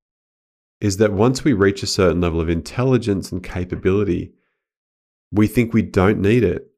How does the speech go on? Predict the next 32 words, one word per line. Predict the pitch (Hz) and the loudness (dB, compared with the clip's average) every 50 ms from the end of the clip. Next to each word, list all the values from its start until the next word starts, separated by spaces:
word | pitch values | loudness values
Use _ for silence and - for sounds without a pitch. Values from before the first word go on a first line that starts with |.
| _ | _
And | - 107 107 104 | -2 0 0 2
yet, | 98 107 104 104 - - - | 4 4 4 4 2 0 -2
at | 104 101 | 0 0
a | 101 | 0
very | 95 90 107 113 123 117 | 2 2 2 2 2 2
physical | 117 - - 110 101 107 101 - 104 95 | 0 -2 -2 -2 -2 -2 -2 0 0 2
and | 95 92 | 2 0
at | 90 | 0
a | 87 | 0
very | 101 95 98 90 | 2 2 2 2
biological | - 95 90 87 87 85 87 85 - 92 85 92 82 | 2 2 2 2 4 2 2 0 0 -4 -4 -2 0
level, | 87 90 90 90 | 0 0 0 -2
science | 85 - - 92 92 92 92 | -2 -2 0 0 0 0 -2
has | 87 85 | -6 -10
proven | - - - - 95 87 87 85 | -12 -10 -6 -4 -2 0 0 0
over | 85 87 92 92 95 | 0 0 0 0 0
and | 87 85 | 0 -2
again, | 80 85 85 85 87 | 0 -2 -2 -2 -2
we | 90 92 | -2 -2
need | 92 90 90 90 90 98 101 98 - - - | -2 -2 -2 -2 -2 -2 -2 -4 -8 -10 -8
these | 82 82 80 76 85 | -6 -6 -6 -6 -8
experiences. | 80 - - - 87 80 82 85 82 82 - - - - | -12 -12 -12 -8 -6 -4 -4 -4 -4 -6 -10 -14 -12 -8
We | - 98 95 | -6 -4 -4
need | 92 90 90 92 95 98 92 92 - | -2 -2 0 0 0 -2 -4 -6 -10
to | - - 92 85 82 78 76 _ _ _ _ _ _ _ _ _ - | -8 -2 -2 0 0 -2 -6 _ _ _ _ _ _ _ _ _ -14
reinforce | 107 92 92 101 104 110 107 101 95 90 - - 95 95 101 95 98 - | -10 -4 2 2 4 4 4 2 0 -2 -2 2 2 2 2 2 0 0
our | 90 85 82 | 0 0 0
place | - - - 87 87 92 92 90 - - | -2 -4 -2 -2 0 0 0 -2 -4 -4
in | 85 85 | -4 -4
the | 82 82 | -4 -4
social | - 87 82 82 - - | -2 -2 -2 -2 -4 -6
groupings | - - 85 85 87 87 - 90 82 80 78 78 78 76 76 - | -6 -2 0 0 0 0 0 -2 -2 -2 -4 -6 -8 -10 -12 -16